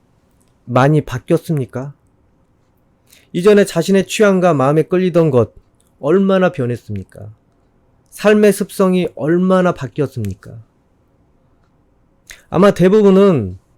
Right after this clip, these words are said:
여전할 수도 있습니다. 여전히 끌리고, 여전히 그대로 쳐다보고, 여전히 그대로 판단하게 되고,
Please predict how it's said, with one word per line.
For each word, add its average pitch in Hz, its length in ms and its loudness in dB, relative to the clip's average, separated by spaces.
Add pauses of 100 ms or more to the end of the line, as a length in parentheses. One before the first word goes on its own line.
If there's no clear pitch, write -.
(120)
여전할 160 400 0
수도 - 240 -10
있습니다. 104 600 -10 (640)
여전히 196 500 4
끌리고, 131 560 -2 (640)
여전히 208 400 4
그대로 196 360 2
쳐다보고, 123 640 -4 (280)
여전히 202 340 2
그대로 233 340 2
판단하게 202 580 0
되고, 101 420 -14